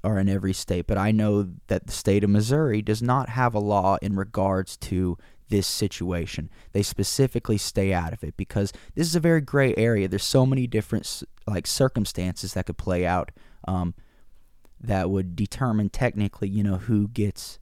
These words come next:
the deer. Well, it's basically up to the hunters is what our, our code from the conservation department says. So it's like, it's up to you guys to decide,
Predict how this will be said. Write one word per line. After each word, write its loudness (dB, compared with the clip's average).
the -4
deer. -4
Well, 4
it's 0
basically 0
up 0
to -4
the 0
hunters -4
is -6
what -2
our, -2
our -4
code -2
from -4
the -4
conservation -6
department -4
says. -8
So -4
it's -6
like, -6
it's -6
up -2
to -2
you 0
guys -2
to -8
decide, -4